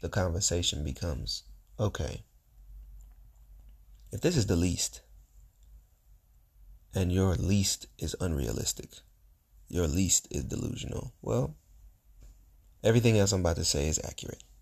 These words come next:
You're gonna be alone. You're never gonna find this guy. Even if you do, he gonna use you for your body, and he's gonna leave. 'Cause this is just ridiculous."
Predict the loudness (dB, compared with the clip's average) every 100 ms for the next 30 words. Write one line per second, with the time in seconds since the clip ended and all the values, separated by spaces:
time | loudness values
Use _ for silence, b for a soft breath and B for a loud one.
0 | -20 -20 _ -20 -20 -20 -20 -20 -20 -20
1 | _ -18 -6 0 2 2 2 2 2 2
2 | 2 0 -4 -8 _ _ _ _ -8 -2
3 | -2 0 0 -2 -2 -2 0 -2 0 0
4 | 0 -2 -4 b b b -4 0 2 0
5 | 0 0 0 0 -2 -4 b b -6 -2
6 | 0 0 2 0 0 -2 -2 0 0 0
7 | -2 -2 -4 -8 -14 -20 -8 -4 -2 -2
8 | -2 -2 -4 -8 -12 -20 _ _ -20 -20
9 | -20 -12 -6 -4 -2 0 0 -2 -6 -8
10 | -4 -4 -4 -4 -6 -6 -10 -10 -8 -10